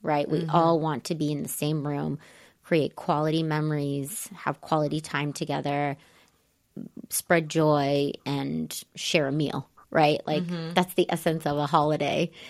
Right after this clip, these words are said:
Speaker 1: And we fight so hard to make it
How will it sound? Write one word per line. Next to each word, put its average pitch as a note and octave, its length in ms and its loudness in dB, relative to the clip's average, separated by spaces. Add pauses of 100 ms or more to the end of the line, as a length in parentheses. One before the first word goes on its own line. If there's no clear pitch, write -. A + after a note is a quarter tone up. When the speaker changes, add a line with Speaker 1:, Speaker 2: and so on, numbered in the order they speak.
(340)
Speaker 1:
And D#3 420 4
we D3+ 560 2 (480)
fight - 420 2
so E3+ 240 4
hard D#3 420 4
to F3+ 120 -2
make C#3+ 280 -2
it C#3+ 340 0